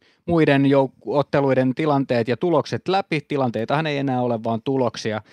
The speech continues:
Sport oli lopulta parempi Nokia-areenalla Tappara Sport-ottelussa numeroin kaksi kolme.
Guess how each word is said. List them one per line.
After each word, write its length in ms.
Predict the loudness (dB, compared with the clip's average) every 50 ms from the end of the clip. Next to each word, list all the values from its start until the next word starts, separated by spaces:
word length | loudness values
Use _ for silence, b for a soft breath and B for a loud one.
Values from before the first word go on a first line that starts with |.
| b b b b b b
Sport 360 | -2 0 0 0 0 0 -2
oli 260 | 0 0 0 0 0
lopulta 440 | 0 0 0 0 0 -2 0 0 -2
parempi 380 | 2 2 2 2 2 0 -2 -2
Nokia-areenalla 880 | -4 -4 -4 -2 0 0 0 0 0 0 0 0 0 0 0 0 -2 -4 _ _ -4
Tappara 420 | -4 -4 -4 _ -4 -2 -2 -2 -4
Sport-ottelussa 840 | -4 -4 -4 -4 -2 -2 -2 -2 -2 -4 -6 -6 -6 -6 -6 -4 -2
numeroin 360 | -2 -2 0 0 -2 -2 0
kaksi 440 | -2 -2 -2 -2 -6 -8 -8 -8 -6 _
kolme. 540 | 0 0 2 2 2 2 2 2 0 -2